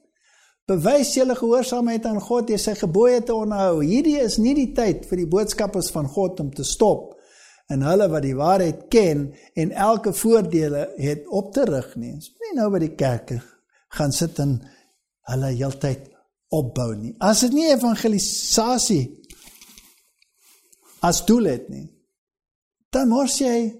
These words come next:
tot 'n groot mate jou tyd. Dis goed om in die kerk te preek, maar nooi die mense.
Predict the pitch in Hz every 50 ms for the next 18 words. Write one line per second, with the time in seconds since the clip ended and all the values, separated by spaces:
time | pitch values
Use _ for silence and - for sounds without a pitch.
0 | - _ _ - 220 202 226 202 - - 254 247 233 247 190 160 175 180 180 180
1 | - 196 190 190 190 190 190 - 262 202 135 - - - _ _ _ _ _ _
2 | _ _ _ _ _ _ _ _ _ _ _ _ _ - 202 208 - - 403 427
3 | 427 339 277 214 190 170 160 160 - 170 156 147 147 - - 143 123 - 147 147
4 | 160 180 - - 226 226 202 160 143 147 143 151 160 185 226 247 285 320 339 349
5 | 311 - - 277